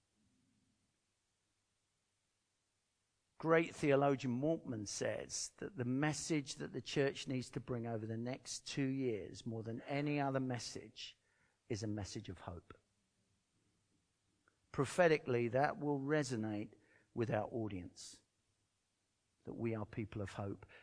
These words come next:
And he followed it alongside hospitality. This book you then do as a local church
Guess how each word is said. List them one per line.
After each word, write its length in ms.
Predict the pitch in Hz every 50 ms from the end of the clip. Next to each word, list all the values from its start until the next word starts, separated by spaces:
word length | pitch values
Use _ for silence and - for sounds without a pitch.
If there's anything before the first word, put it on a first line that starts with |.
| - - _
And 100 | - 120
he 80 | 120 120
followed 460 | 113 - - - 151 147 139 127 113
it 180 | 107 104 107 - -
alongside 720 | 127 123 120 120 120 113 - - - 120 113 110 107 - - - -
hospitality. 880 | - 113 - - - 117 - - - 104 95 98 98 - - - 82 - _ _ _ _ _ _ _ _ _ _ _ _ _ _ _ _ _ _ _ _ _ _ _ _ _ _ _ _ _ _ _ _ _ _ _ _ _ _ _ _ _ _ _ _ _ _ _ _ _ _ _ _ _ _ _ -
This 220 | 151 190 220 -
book 440 | - - - 143 127 127 127 - - - - _ _ _ _ _ _ _ _ _ _ _ _ _ _ _ _ _ _ _ _ _ _ _ _ _ _
you 320 | - 160 143 180 202 202 190
then 260 | 165 160 147 139 131
do 540 | 127 - 151 139 120 107 110 120 131 151 151 - - - _ -
as 180 | 139 139 120
a 60 | 139
local 480 | 127 131 143 147 143 143 - - 143 123
church 920 | - - - - 208 165 107 95 120 - - - - - - - - -